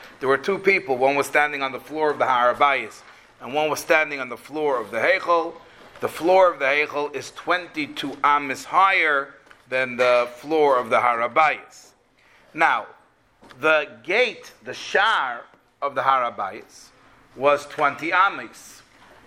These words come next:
And on top of the gateway, there were obviously different, uh, there was the wall that went up. The problem is, if someone is standing on the bottom, and, for example, they were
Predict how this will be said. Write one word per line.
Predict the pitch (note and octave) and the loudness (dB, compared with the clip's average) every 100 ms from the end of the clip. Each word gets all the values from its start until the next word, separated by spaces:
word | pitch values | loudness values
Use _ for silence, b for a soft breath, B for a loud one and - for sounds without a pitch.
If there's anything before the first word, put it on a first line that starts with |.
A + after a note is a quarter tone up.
| - | -2
And | C#3 | 0
on | C#3+ | 0
top | D#3+ G3 G#3 | 2 2 2
of | F#3+ | -8
the | D3+ | -10
gateway, | C3+ D3 C3 B2 C#3 D#3+ E3 | -4 -2 -2 -2 0 0 0
there | C#3+ | 0
were | C#3 C#3 | 2 2
obviously | C#3+ C#3+ D#3 C#3+ - C#3+ C#3+ D3 C#3+ - - - - | 2 0 -4 -6 -6 -2 0 0 -4 -18 -20 -20 -2
different, | C#3+ C#3 D3 C#3 C3 - | -2 0 0 0 -4 -2
uh, | C#3 C3+ C3+ C3+ | 2 2 2 -2
there | C3+ | -2
was | C3+ A#2+ | -4 -4
the | C#3 | -4
wall | D3 A#3 A3 B2 | 2 4 4 2
that | B2+ | -2
went | B2+ C3 | -2 0
up. | B2+ A2 - - _ B B B - | 0 0 -6 -20 _ B B B -8
The | C#3 | -4
problem | D#3+ G3 A3+ G#3+ E3+ | 2 4 4 0 -6
is, | D3 D#3+ C#3 | -6 -6 -10
if | - | -4
someone | F3 F3+ E3 | -2 0 -2
is | - | -2
standing | F3 D#3+ D#3 C#3+ | -2 -2 -2 -6
on | C3+ | -6
the | |
bottom, | A#2+ A#2 G#2 C#3 - _ _ B B B - - | -2 0 -2 -6 -16 _ _ B B B -12 0
and, | D#3+ D#3 C#3+ A#2 | 2 2 -2 -8
for | C3 C3+ | -8 -8
example, | A2+ G#2 D3+ D#3 C3+ A#2+ G#2 F2 _ _ _ _ | -6 -2 0 0 -4 -12 -12 -18 _ _ _ _
they | A#2 A#2+ | -8 -4
were | B2 B2 A#2+ A#2 A2+ | 0 2 2 2 0